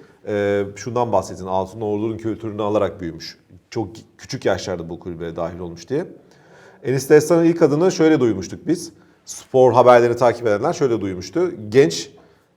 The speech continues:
e, takımdayken, e, bir penaltı kazanıyor Altın Ordu. E, galiba U on altı olabilir. E, penaltı kazanıyor ve penaltının haksız olduğunu düşünüyor Enis. Hakeme de itiraz ediyor ama yine de "Kararımı verdim." diyor hakem.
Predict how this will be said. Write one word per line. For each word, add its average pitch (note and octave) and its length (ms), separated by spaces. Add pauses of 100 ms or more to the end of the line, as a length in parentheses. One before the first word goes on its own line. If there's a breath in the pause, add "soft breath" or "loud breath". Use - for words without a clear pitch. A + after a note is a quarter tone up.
(100)
e, G2+ 180
takımdayken, G2 720 (540 loud breath)
e, A2+ 180
bir C3 120
penaltı D3+ 340
kazanıyor F#2+ 360
Altın F2 300
Ordu. F2+ 460 (120)
E, - 20
galiba B2 340
U A#2+ 240
on A2+ 80
altı G#2+ 240
olabilir. F#2+ 380 (400 soft breath)
E, G#2 60
penaltı D3 360
kazanıyor A2+ 340
ve D3+ 400
penaltının C#3+ 360
haksız C#3 280
olduğunu F#2+ 260
düşünüyor F2 300
Enis. F2 280
Hakeme G#2+ 360
de G#2+ 80 (300)
itiraz G#2+ 420
ediyor G#2+ 200
ama C3+ 100
yine A#2+ 220
de A#2+ 120 (120)
"Kararımı A2+ 500
verdim." G#2+ 320
diyor C#2 100
hakem. A#2+ 260